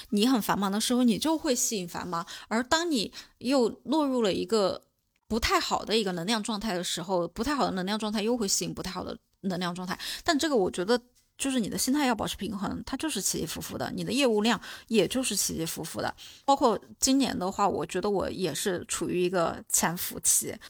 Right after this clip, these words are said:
先接纳这个状态，就接纳你可能这段时间你就是没有太大爆发性的突破的时候，人若无名，专心练剑。啊，那这个时候你可以做什么呢？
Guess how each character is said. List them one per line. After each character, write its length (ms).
先 260
接 160
纳 160
这 80
个 80
状 140
态， 260
就 120
接 200
纳 160
你 320
可 240
能 260
这 120
段 140
时 220
间 200
你 160
就 280
是 200
没 200
有 160
太 180
大 160
爆 180
发 220
性 220
的 160
突 200
破 220
的 100
时 160
候， 260
人 120
若 240
无 220
名， 340
专 240
心 240
练 180
剑。 240
啊， 220
那 120
这 180
个 80
时 160
候 140
你 100
可 140
以 80
做 180
什 100
么 140
呢？ 180